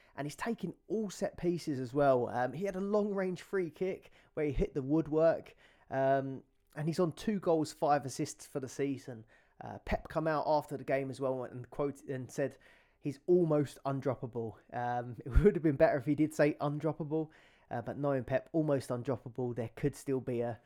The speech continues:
chance of rotation for him. But really, really impressive. And again, that link up with Haaland's been really good. So eight points for Alvarez. On to Haaland, um, f-, just the thirteen points for him. Doesn't seem like a massive return,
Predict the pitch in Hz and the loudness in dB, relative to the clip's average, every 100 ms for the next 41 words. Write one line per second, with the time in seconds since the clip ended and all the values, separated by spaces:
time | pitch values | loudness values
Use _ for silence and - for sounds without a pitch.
0 | - _ - 135 101 127 120 120 120 117 | -20 _ -4 -2 -2 -8 -6 -4 -4 -6
1 | 117 - 120 113 101 110 117 - 151 190 | -6 -10 -12 -10 -10 -6 -6 -8 -2 4
2 | 185 156 139 143 127 120 - 117 - 120 | 4 4 -2 -2 -4 -8 -8 -10 -6 -8
3 | 113 _ _ _ - 135 170 151 113 165 | -8 _ _ _ -10 0 0 0 0 -2
4 | 156 143 - - 131 123 120 107 123 117 | -2 -6 -8 -4 0 0 -2 -8 -10 -8
5 | 117 117 113 110 - 117 - 196 180 - | -8 -6 -6 -8 -6 -8 0 0 0 -2
6 | 165 147 - - _ - - 123 120 123 | -2 -4 -8 -20 _ -10 -4 -4 -4 -4
7 | 139 156 - 226 196 220 - 202 196 196 | -4 -2 2 2 4 2 4 6 6 6
8 | 196 190 - 160 160 160 - - 233 - | 0 -4 0 2 2 0 -10 -4 -4 -2
9 | - - 202 180 - 165 160 - 151 147 | -8 4 6 6 6 2 2 2 2 2
10 | - 127 139 147 165 160 131 160 143 135 | -4 0 0 2 0 0 -2 0 0 0
11 | 139 143 135 147 117 120 - 131 131 | 0 0 -2 -4 -4 -6 -2 -2 -2